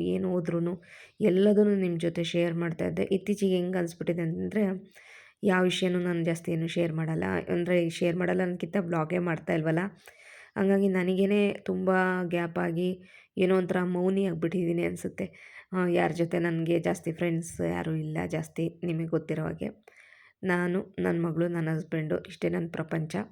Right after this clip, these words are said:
ಹಂಗಾಗಿ ನನಗೆ ಹಂಗೆ ಅನಿಸ್ತಾ ಇರುತ್ತೆ, ಅಯ್ಯೋ ನಾನು ಏನು ಮಾಡಿಬಿಟ್ಟೆ, ಐದಾರು ವರ್ಷದಿಂದ ನಾನು ಇಷ್ಟೊಂದು ಕಷ್ಟಪಟ್ಟು ಇಷ್ಟೊಂದು ಜನ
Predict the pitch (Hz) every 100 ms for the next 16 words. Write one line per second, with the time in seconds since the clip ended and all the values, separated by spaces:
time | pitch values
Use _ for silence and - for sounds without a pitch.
0 | _ _ - - - - _ 196 185 196
1 | 202 226 202 202 196 190 196 214 202 196
2 | 185 - 190 190 190 185 190 196 196 185
3 | 180 202 202 180 175 170 185 190 - -
4 | - _ - 185 180 185 190 180 185 180
5 | 180 180 180 180 180 175 - - 190 180
6 | 180 165 175 170 170 - 175 170 - 185
7 | 185 175 175